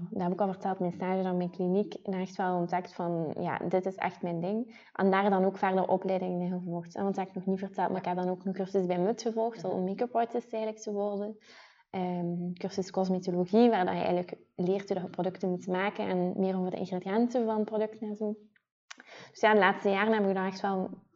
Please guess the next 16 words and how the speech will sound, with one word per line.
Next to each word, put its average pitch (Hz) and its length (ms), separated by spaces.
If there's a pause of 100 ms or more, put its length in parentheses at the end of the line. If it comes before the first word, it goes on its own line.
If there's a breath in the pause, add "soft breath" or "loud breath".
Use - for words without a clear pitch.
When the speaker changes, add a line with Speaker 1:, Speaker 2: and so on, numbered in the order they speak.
(300)
Speaker 1:
gecultiveerd, 196 960
om 208 80
het 202 80
Speaker 2:
Ja. 175 60
Speaker 1:
zo 208 100
te 196 180
zeggen. 208 220
En - 60
ik 190 160
merk 180 160
dat 180 80
ik 180 60
daar 180 100
gewoon 185 200
heel, 185 360
ja, 190 240